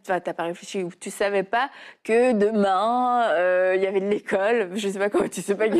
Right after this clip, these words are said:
demain il y a de l'école, mais bon, on sait jamais. Ou que c'est une journée particulière à l'école, il y a, il y a un examen, et cetera. Ou, euh, tu sais que l'enfant, il est fatigué parce que ça fait plusieurs soirs qu'il s'est couché tard. Tu dis, « Oui, oui, oui, vas-y. » Et l'autre parent arrive. «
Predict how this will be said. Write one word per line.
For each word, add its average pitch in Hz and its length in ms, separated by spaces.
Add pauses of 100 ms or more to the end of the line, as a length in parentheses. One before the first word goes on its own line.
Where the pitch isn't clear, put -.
demain 214 240
il 220 60
y 220 40
a 208 40
de 202 60
l'école, 220 260
mais 269 120
bon, 190 120
on 196 60
sait 220 160
jamais. 226 400 (360)
Ou 208 120
que 220 200
c'est 208 180
une 208 100
journée 226 280
particulière 254 680
à 233 80
l'école, 240 380
il 240 40
y 226 80
a, 190 220
il 185 40
y 196 40
a 190 60
un 190 100
examen, 233 640
et 220 80
cetera. 233 580 (320)
Ou, 214 220
euh, 185 260
tu 180 160
sais 220 220
que 220 100
l'enfant, 196 460
il 233 140
est - 20
fatigué 226 520
parce 180 220
que - 80
ça 185 140
fait 185 100
plusieurs 196 360
soirs 233 220
qu'il 202 140
s'est 190 160
couché 185 320
tard. 247 300
Tu - 80
dis, « 233 160 (320)
Oui, 381 100 (200)
oui, 359 80 (100)
oui, 285 200
vas-y. » 240 560 (340)
Et 220 100
l'autre 247 280
parent 233 340
arrive. « 247 520